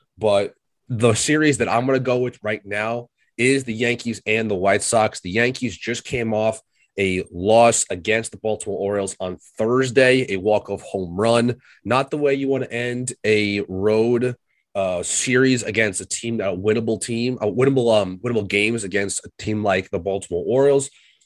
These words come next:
but they will be going back to New York and facing a White Sox team that has been playing better. And if you're a White Sox fan and you like betting on the White Sox,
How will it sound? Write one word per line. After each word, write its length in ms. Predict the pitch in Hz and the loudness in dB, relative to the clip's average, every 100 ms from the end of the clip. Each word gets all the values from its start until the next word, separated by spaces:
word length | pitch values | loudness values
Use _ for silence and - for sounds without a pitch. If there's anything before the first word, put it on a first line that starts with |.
| _ | _
but 260 | 147 151 - | 4 4 2
they 140 | 107 117 | -4 -4
will 120 | 113 | -2
be 140 | 110 | -4
going 380 | 107 120 113 101 - | -2 -2 -2 -6 -8
back 520 | 90 123 135 - - _ _ _ _ - | 0 0 0 -6 -20 _ _ _ _ -16
to 760 | - 131 123 120 120 120 120 _ _ _ | -6 -4 -2 -2 -2 -4 -8 _ _ _
New 160 | 101 | -4
York 640 | 107 92 95 123 175 202 - | -2 -2 2 4 4 2 -6
and 140 | 104 101 | -8 -4
facing 320 | 127 127 120 | -4 -4 -4
a 40 | |
White 200 | 113 151 | 0 0
Sox 240 | - 147 - | 0 -4 -2
team 180 | 180 156 | -4 -2
that 140 | 135 | -2
has 400 | 131 151 185 - | 0 2 2 2
been 200 | 143 165 | 0 0
playing 480 | - 143 151 160 107 | 0 2 4 2 -4
better. 580 | 113 104 120 131 165 196 _ _ _ _ _ | -8 0 0 0 -2 -6 _ _ _ _ _
And 560 | 127 123 123 123 120 - - _ _ _ _ _ _ _ 123 117 | -8 -6 -4 -4 -8 -10 -18 _ _ _ _ _ _ _ -12 -8
if 180 | 139 131 | -8 0
you're 100 | 196 | 4
a 60 | 123 | 4
White 300 | 113 123 139 | 6 4 2
Sox 360 | - 143 143 | 2 0 0
fan 480 | - 123 131 143 160 - | -4 0 2 0 -2 -8
and 100 | 110 | -6
you 120 | 117 | 0
like 180 | 120 110 | 0 0
betting 180 | 110 117 | 0 0
on 60 | |
the 60 | 110 | 2
White 200 | 110 120 | 2 2
Sox, 360 | 147 143 147 | 0 -2 -4